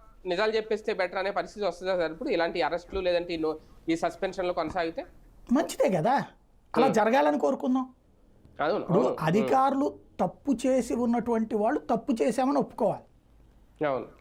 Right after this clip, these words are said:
Speaker 2: లేదా
Speaker 1: Hmm.
Speaker 2: తమ తప్పు కాదని ధృవీకరించగలగాలి.
Speaker 1: Hmm. అవును.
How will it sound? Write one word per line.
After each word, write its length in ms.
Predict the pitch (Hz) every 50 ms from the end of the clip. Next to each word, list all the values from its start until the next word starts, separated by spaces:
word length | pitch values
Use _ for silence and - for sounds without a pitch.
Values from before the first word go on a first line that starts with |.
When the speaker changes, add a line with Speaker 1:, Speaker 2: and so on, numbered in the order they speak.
| -
Speaker 2:
లేదా 280 | 269 294 330 330 359 349
Speaker 1:
Hmm. 120 | 339 349
Speaker 2:
తమ 180 | - 269 269 285
తప్పు 360 | 277 - - 277 277 - 349
కాదని 380 | - 339 320 302 - 311 320 339 - - _ _ _ - - - _ _ _ - - 208
ధృవీకరించగలగాలి. 880 | 196 269 302 330 330 330 285 233 202 - 190 160 147 151 - - - _ _ _ - _ _ _ _ -
Speaker 1:
Hmm. 400 | 165 160 151 143 120 113 - 165
అవును. 260 | 156 143 131 120 113